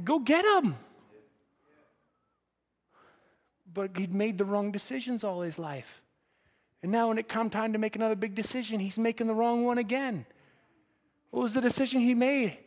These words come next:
"What's everybody else doing?" "Well, they're all still sitting down. All right, I'll just sit down. No one else wants to stand up and worship. I won't either. Okay, all right,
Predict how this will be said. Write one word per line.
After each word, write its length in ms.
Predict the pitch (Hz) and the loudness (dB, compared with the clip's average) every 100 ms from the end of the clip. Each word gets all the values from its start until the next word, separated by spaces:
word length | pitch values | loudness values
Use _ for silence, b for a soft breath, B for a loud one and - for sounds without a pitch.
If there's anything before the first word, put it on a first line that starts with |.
| b b b | b b b
"What's 200 | 120 - | -6 -6
everybody 360 | 139 131 131 | -4 -4 -4
else 220 | 127 123 - | -4 -8 -12
doing?" 260 | 104 101 - _ _ _ _ _ _ _ _ _ _ _ _ - | -12 -12 -18 _ _ _ _ _ _ _ _ _ _ _ _ -10
"Well, 100 | 117 | -4
they're 160 | 127 | 0
all 100 | 143 | 0
still 220 | 147 160 | -2 -6
sitting 280 | 143 165 156 | -4 -6 -4
down. 220 | 151 165 120 | -4 -4 -6
All 140 | 117 | -8
right, 160 | 107 - | -12 -14
I'll 100 | 107 | -16
just 220 | 101 98 | -14 -14
sit 160 | - - | -14 -14
down. 160 | 113 110 _ _ _ _ _ _ _ _ _ _ _ _ _ _ _ _ _ _ _ _ _ _ _ _ | -18 -20 _ _ _ _ _ _ _ _ _ _ _ _ _ _ _ _ _ _ _ _ _ _ _ _
No 140 | 98 120 | -8 -4
one 100 | 135 | -2
else 220 | 131 - | -4 -4
wants 180 | 139 - | -8 -6
to 80 | 135 | -10
stand 260 | 151 143 | -8 -6
up 140 | 143 135 | -6 -6
and 100 | 139 | -6
worship. 380 | 151 - 156 | -6 -8 -10
I 100 | 113 | -10
won't 240 | 117 113 107 | -8 -8 -10
either. 320 | 110 101 - - | -12 -14 -20 -20
Okay, 160 | 117 - - _ | -20 -20 -20 _
all 60 | 110 | -20
right, 140 | 110 | -20